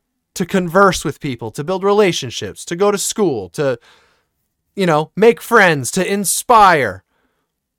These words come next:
I, I, I'm just shooting from the hip here, and I'm giving you quite the list. I'm telling you,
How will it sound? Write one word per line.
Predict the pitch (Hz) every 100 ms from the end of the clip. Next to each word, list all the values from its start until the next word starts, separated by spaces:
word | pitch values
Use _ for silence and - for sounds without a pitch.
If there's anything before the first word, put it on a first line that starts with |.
| _ _ _ _ _ _ _ _ _ _
I, | - - 196 - - _
I, | - 180
I'm | 240
just | 196 175 - _ _ _
shooting | - - 240 208
from | 196 180
the | 165
hip | 185 180
here, | 151 131 120
and | 135
I'm | 143
giving | 151 151
you | 135
quite | - 147 135
the | 127
list. | 123 92 - 123
I'm | 131
telling | 202 202 185
you, | 160 143